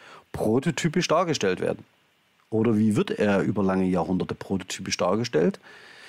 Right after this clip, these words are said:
Ähm, und gibt es denn andere Konzepte, die möglicherweise dasselbe versuchen, aber in unserem Kulturkreis nicht dominant sind, also eben nicht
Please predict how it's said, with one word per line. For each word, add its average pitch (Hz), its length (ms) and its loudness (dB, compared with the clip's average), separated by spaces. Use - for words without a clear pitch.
Ähm, 127 400 4
und 131 220 2
gibt - 180 -2
es 196 80 0
denn 139 160 2
andere 196 500 2
Konzepte, 139 600 -2
die 131 160 0
möglicherweise 139 920 2
dasselbe 131 460 2
versuchen, 151 400 0
aber - 200 -2
in 123 60 0
unserem 113 300 0
Kulturkreis 160 960 -2
nicht 143 260 -2
dominant 135 380 2
sind, - 220 -4
also - 200 -2
eben 117 360 2
nicht - 400 0